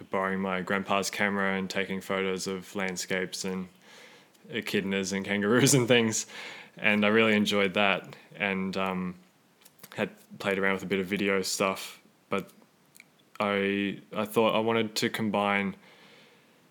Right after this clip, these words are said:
this kind of desire to contribute something good to the world, like, something meaningful, because I'm watching all these documentaries about how terrible the world is. I wanted to contribute something good. And that was quite a vague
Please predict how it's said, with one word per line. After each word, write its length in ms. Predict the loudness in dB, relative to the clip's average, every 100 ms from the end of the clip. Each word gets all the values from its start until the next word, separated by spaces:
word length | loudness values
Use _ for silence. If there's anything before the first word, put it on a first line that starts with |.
| _ -2
this 180 | 0 2
kind 180 | 4 2
of 80 |
desire 560 | 2 0 4 4 4 2
to 420 | 0 -4 -2 -4 -4
contribute 440 | -4 0 2 2
something 280 | 0 0 0
good 220 | 0 -2
to 100 | -4
the 100 | -6
world, 440 | -2 -2 0 -2 -4
like, 180 | -8 -6
something 260 | -4 -4 -2
meaningful, 440 | -2 -2 -4 -6
because 220 | -2 0
I'm 100 | 2
watching 260 | 2 2 2
all 40 |
these 80 | 2
documentaries 540 | 2 0 0 0 0 -2
about 260 | -2 -2
how 440 | -2 -2 0 0 -4 -16 _ _
terrible 400 | -6 2 4 4
the 120 | 2 0
world 300 | 0 -2 -2
is. 460 | -4 -4 -2 -6 -6 -20 -20 _ _ _ _ _ _ -2
I 60 |
wanted 320 | 2 2 2 0
to 440 | 0 2 2 -2 -8 _ _ _ _ _ _ _ -6
contribute 480 | -4 0 0 0
something 340 | -2 -2 -4 -4
good. 320 | 0 0 0 -6 _ _ _ _ _ -4
And 160 | 0
that 100 | 2
was 140 | 0 -2
quite 260 | 4 6
a 40 | 4
vague 680 | 2 4 4 2 0 -8